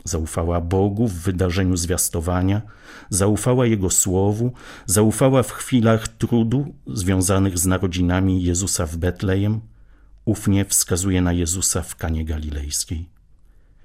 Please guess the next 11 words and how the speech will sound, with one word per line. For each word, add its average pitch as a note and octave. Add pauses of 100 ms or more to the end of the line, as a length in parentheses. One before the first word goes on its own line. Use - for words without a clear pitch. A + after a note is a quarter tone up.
(300)
Tak G2
wielu E3+
ludzi C#3 (280)
przed A2
nami A#2
uczyło A#2+
się A2+
od G2+
niej G2
tego F2+
zaufania, E2